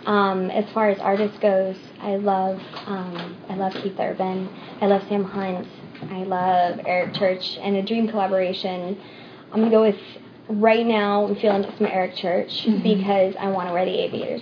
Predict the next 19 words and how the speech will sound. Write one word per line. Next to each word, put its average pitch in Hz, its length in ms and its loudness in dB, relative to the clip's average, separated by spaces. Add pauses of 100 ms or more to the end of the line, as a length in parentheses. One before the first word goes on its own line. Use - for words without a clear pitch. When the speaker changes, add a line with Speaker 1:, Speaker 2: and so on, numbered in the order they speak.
Speaker 1:
with - 120 -8
him. - 300 -6
Speaker 2:
<laughs> - 40 -16 (220)
Speaker 1:
And 294 240 8
'cause 240 320 8
he's 233 160 4
awesome. 185 420 -2 (200)
Speaker 2:
Do 233 120 2
you 262 120 6
have 277 280 4
a 339 140 4
guilty 196 480 2
pleasure 196 480 0
artist - 380 -4
that 170 140 2
you, 170 120 2
like, 170 220 0
listen 180 420 0
to? 170 680 0